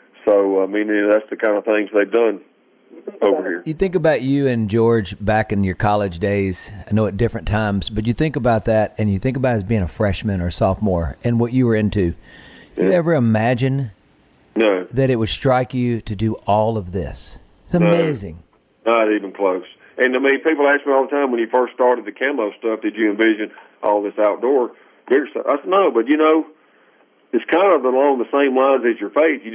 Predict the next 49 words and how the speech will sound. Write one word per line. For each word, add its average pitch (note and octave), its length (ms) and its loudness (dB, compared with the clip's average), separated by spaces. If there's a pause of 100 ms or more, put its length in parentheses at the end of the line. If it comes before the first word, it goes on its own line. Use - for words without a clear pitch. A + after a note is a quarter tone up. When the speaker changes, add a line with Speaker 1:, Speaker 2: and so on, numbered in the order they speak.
Speaker 1:
just G#2 120 -16
get C#3 180 2
up D3+ 160 2
every A2 280 0
day, G#2 640 2
Speaker 2:
Mm-hmm. F#2+ 240 -8 (220)
Speaker 1:
and A2 140 0
it A#2 120 2
is C#3 160 2
a B2+ 80 0
new A#2+ 180 0
world G#2+ 260 4
every G2+ 220 -2
day, G2 460 -2 (100)
and G#2 260 0
you, A2 380 0 (720)
um, G2+ 420 2 (540)
you A#2+ 100 -10
know, G#2+ 140 0
you A2+ 180 -2
keep C3+ 240 -4
your G#2 100 -2
head B2 220 0
down A#2 240 0
and G#2 120 -4
focused A#2 440 0
and G#2 240 -4 (320)
learn B2 420 2
from A#2+ 120 -6
what A#2+ 200 0
you've A#2 180 -6 (380)
experienced C3+ 520 -2
already G#2+ 600 2
and, G2+ 300 -4
uh, F#2+ 200 2 (520)
you A2 80 0
know, A2+ 240 2
move B2+ 260 0
forward." C#3 260 2
And A#2 100 2
I A#2 40 0
think C#3 240 -2
it's A#2+ 120 -2
real D3 280 2
critical C#3 560 0
that G#2+ 180 2
everything G#2+ 520 0
we G2 100 -4
do, G2 320 0